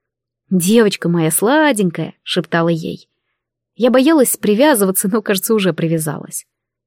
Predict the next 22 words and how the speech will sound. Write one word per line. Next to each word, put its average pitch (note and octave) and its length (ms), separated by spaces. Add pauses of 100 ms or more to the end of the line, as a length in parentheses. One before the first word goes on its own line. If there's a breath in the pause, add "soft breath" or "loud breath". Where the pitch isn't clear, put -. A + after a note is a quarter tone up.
(120)
«И - 80
как C#4+ 240
же A3 240 (260 soft breath)
мне G#3 220
теперь F3+ 260
домой?» E3+ 460 (1400)
Мы G3 140
с F#3+ 140
Элизой G3+ 360
еще F#3+ 420
несколько F3 460
раз A3+ 220
делали G3 360
попытки G3 500 (240 loud breath)
освоить C4 580
неусвояемую G#3 1000
поэму. E3 640 (540)
Но F4 300
потом B3+ 260
я G3+ 140
окончательно F3+ 600
сдалась. D3+ 520